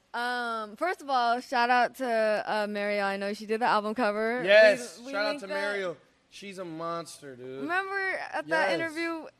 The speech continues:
Speaker 1: I was like, "That's my girl," and I, yeah, it was,
Speaker 2: Yeah, that's
Speaker 1: yeah.
Speaker 2: crazy. And I
Speaker 1: Yeah.
Speaker 2: hit her up. I, I mean, I loved her stuff since I
Speaker 1: Yeah.
Speaker 2: saw it the first time.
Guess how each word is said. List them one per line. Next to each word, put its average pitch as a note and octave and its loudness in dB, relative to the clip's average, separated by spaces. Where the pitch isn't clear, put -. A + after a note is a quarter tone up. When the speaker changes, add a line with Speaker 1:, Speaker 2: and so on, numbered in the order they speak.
Speaker 1:
I C#4+ 0
was C#4 -10
like, C#4+ -4
"That's D#4 -6
my D4+ -8
girl," D4+ 0
and C4+ -4
I, A#3 -4
yeah, F3 -6
it - -10
was, G#3 -6
Speaker 2:
Yeah, D3+ -2
that's C3+ -4
Speaker 1:
yeah. D#3+ -12
Speaker 2:
crazy. D#3 -4
And B2+ -8
I D#3 -6
Speaker 1:
Yeah. E3+ -8
Speaker 2:
hit E3+ -6
her D3+ -4
up. D3+ -2
I, B2+ -16
I - -10
mean, C#3+ -10
I D3+ -4
loved C#3 -6
her B2+ -14
stuff A2+ -16
since B2 -20
I G#3+ -10
Speaker 1:
Yeah. F#3 -8
Speaker 2:
saw C3 -8
it G2 -16
the A2 -20
first B2 -12
time. A#2 -18